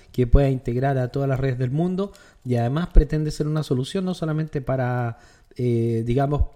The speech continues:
eh, conceptos de tipo financiero, sino que también de cualquier tipo, desde médico a distribución. Es el, uno de los proyectos más grandes que existen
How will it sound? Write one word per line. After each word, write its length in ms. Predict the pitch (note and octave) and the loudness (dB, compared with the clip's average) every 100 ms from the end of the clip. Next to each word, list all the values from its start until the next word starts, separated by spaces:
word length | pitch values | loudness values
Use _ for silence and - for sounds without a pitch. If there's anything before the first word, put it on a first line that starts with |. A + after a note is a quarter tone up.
| _ | _
eh, 180 | B2+ A#2 | -6 -6
conceptos 680 | - A#2+ - D3+ - D#3 C#3+ | -4 -6 -4 -4 -2 -4 -2
de 120 | B2+ | -4
tipo 260 | B2 C3+ C3+ | -4 -4 -4
financiero, 640 | - C3 C3+ - F3+ F3+ | -4 -4 -6 -4 -4 -4
sino 220 | - C3+ | -6 -6
que 100 | C#3 | -4
también 360 | C3 C3 D3 D3+ - - - | -4 -2 -2 -4 -10 -20 -8
de 200 | B2 A#2+ | -2 2
cualquier 400 | B2+ A#2+ E3 D3 | 2 2 -2 -6
tipo, 380 | - F#3 A2 A2 | -2 -2 -2 -2
desde 240 | A2+ A#2 | -2 -2
médico 580 | B2 F3 F3+ F3+ E3+ E3+ | -2 -2 -2 -4 -4 -2
a 80 | D#3 | -2
distribución. 840 | C#3+ - A#2 G#2+ A2 - F3+ G#2 A#2 | -4 -2 -2 -2 -4 -4 -4 -4 -10
Es 160 | - | -14
el, 80 | F#3+ | -12
uno 460 | E3+ F3 E3 F3 F3+ | -8 -8 -8 -6 -4
de 40 | |
los 80 | E3 | 4
proyectos 340 | - C#3+ F3 | 6 6 0
más 180 | D#3+ D#3 | -4 -2
grandes 280 | E3+ E3+ E3+ | -2 -4 -6
que 100 | C3+ | -10
existen 360 | B2+ D3 D#3+ | -12 -10 -8